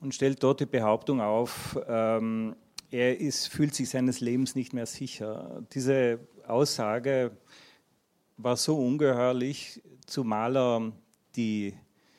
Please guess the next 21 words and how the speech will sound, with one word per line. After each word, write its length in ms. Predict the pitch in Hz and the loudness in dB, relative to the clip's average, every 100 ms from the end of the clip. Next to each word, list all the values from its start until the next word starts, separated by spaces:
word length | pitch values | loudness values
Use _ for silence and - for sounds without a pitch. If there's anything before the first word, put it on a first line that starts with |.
| _ _ _ _ _ _ _ _ - | _ _ _ _ _ _ _ _ -10
äh, 360 | 110 104 101 98 | -4 -2 -2 -4
Ursache 580 | - 160 185 143 113 110 | 2 4 4 2 -2 -4
seiner 300 | 127 117 110 | -4 -4 -4
Ängste 420 | 120 143 - 131 | -4 -6 -4 -2
ja 100 | 120 | 0
nicht, 640 | 127 135 - - - - | 2 0 -4 -12 -10 -6
äh, 500 | 139 123 113 107 110 110 _ - | -4 -4 -2 -2 -4 -6 _ -6
den, 600 | 117 113 110 110 110 107 | -4 -4 -4 -6 -6 -8
äh, 760 | 65 113 113 113 113 110 113 113 110 - 117 113 - _ | -10 -10 -10 -10 -10 -10 -10 -12 -14 -14 -14 -16 -18 _
Tätern 640 | - 120 131 - 147 147 131 | -6 -2 -2 -2 -2 -2 -4
von 260 | - 120 | -2 -2
damals 920 | 98 95 107 127 139 156 147 - - 147 | 0 0 0 0 0 0 -4 -6 -8 -10
und 280 | 123 120 | -10 -8
ihren 400 | 123 120 120 117 | -6 -4 -4 -8
ideologischen 720 | 127 127 123 123 131 151 - 131 | -8 0 2 4 2 0 -2 0
Nachfahren, 800 | 107 131 - 139 127 139 143 123 _ - - - - - | 2 2 0 -2 0 0 -2 -8 _ -20 -20 -20 -16 -4
äh, 560 | 131 127 123 127 127 - | -2 0 0 -2 -4 -10
z-, 120 | - - - - _ | -18 -20 -20 -20 _
zugeschrieben 720 | - 160 165 - 160 160 143 | -8 -2 0 0 0 0 0
hat, 240 | 127 151 - | 0 -2 -2
sondern 640 | 143 143 147 143 143 | 0 2 4 4 2